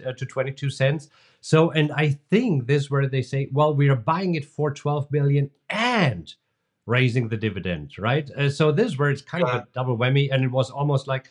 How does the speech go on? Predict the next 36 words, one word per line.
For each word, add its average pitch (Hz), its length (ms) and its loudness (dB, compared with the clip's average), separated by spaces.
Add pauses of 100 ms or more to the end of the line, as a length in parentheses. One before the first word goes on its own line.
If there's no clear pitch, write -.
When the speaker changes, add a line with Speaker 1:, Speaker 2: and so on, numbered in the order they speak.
(280)
Speaker 1:
"Oh 208 80 0
yeah, 226 180 4
we, 170 200 0
we 156 140 -4
found, 165 360 -4
uh, 151 140 -4
twelve 143 360 -6
billion 143 420 -2
somewhere, 135 380 -4
and, 123 300 -6
uh, 123 100 -4
we 123 120 -4
wanted 127 240 -2
to - 40 -14
spend 139 280 -2
it 117 80 -6
before 117 280 -4
year's 113 440 -4
end, 120 260 -8
and, 110 240 -10
uh, 110 160 -4
so 117 360 -6 (360)
we 113 100 -2
found, 120 340 0
uh, 110 180 0
Crown 131 320 0
Rock, 107 260 -2
so 107 240 -2
let's 107 240 -4
just - 180 -8
buy 98 180 -2
it." 90 80 -4
I 90 40 -2
mean, 113 140 2
Crown 135 280 4
Rock, 131 220 2